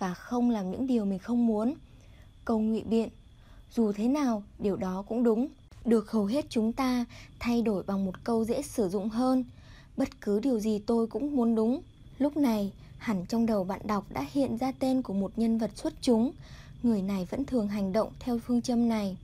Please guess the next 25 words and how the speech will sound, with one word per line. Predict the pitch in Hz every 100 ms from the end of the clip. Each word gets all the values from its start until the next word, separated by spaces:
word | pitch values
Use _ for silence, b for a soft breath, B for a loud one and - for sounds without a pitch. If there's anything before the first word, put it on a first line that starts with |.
| -
Nếu | 226 226
Smith | - 226 214 277 339 - b -
và | 220 196 180
Jones | - 220 214 233 311 - B B -
có | 285
một | 302 -
thỏa | 196
thuận | - 220 220
miệng | 233 -
với | 226
nhau | 247 277 269 262 B B -
mà | 214 202
sau | 214 220
cùng | - 214 185 B B B
thỏa | 226 196
thuận | 240 -
đó | 214 208 254
hóa | - 202
ra | 220 240
lại | 226 220 -
có | 220
lợi | 254 285 -
cho | 226
Jones, | 233 226 277 320 - B B B B -
Smith | - 208 269